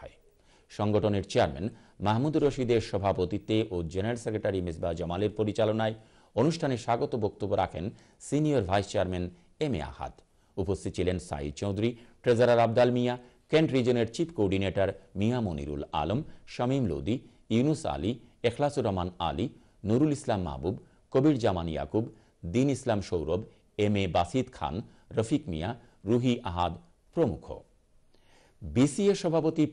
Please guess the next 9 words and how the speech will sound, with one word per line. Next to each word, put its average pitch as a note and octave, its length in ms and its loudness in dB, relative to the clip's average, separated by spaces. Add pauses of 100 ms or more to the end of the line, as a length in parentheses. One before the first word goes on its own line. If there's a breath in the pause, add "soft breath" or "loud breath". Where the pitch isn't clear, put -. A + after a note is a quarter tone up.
পাশা F3+ 320 0
খন্দকার E2 420 -4
অতিথির F#2+ 360 -4
বক্তব্যে F2 420 -2 (420 loud breath)
হার্ট D3 260 2
ফাউন্ডেশনকে D3 540 -2
সহায়তা B2 340 0
করার A2+ 280 2
জন্য A2+ 200 2